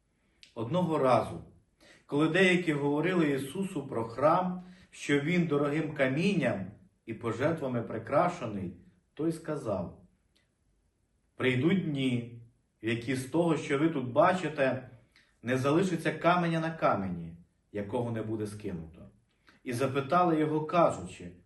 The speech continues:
«Учителю, коли ж це буде? І яке буде знамення, коли це має статися?» Він же сказав: Повстане народ на народ, і царство на царство,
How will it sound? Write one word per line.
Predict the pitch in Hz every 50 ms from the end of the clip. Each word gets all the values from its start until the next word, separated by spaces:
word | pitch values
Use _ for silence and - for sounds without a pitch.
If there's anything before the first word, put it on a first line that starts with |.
| _ -
«Учителю, | 123 120 120 - - 190 190 190 - - 101 95 92 90 - - - - _ _ _ _ _ _ _ _
коли | _ - 107 107 120 131
ж | 131 131 -
це | - 147
буде? | 143 151 175 196 170 127 101 90 - - - - - _ _ _ _ _ _ _ _ _ _ _ _ _ _ -
І | 147 156
яке | 175 170 165 - 196 196
буде | 185 185 196 180 175
знамення, | 170 170 165 170 170 175 180 196 196 190 190 180
коли | 175 - - 170 170 175 165
це | 165 - 170
має | 165 160 160 156 160
статися?» | 160 - - 147 117 101 98 87 87 - - - 87 - - _ _ _ _ _ _ _ _ _ 98
Він | 98 117
же | 123 123 131
сказав: | 127 - - 127 123 113 107 101 92 92 85 - - - - _ _ _ _ _ _
Повстане | - 139 131 135 - - - 180 190 180
народ | 165 151 151 147 165 175 175 -
на | 147 147
народ, | 147 160 180 185 185 185 - - - - - - _
і | - 165 160
царство | 160 - - - 175 - - - 143 - - - 139 139
на | 139 139
царство, | 139 - - 180 185 180 113 98 - - - - 87 87 85 -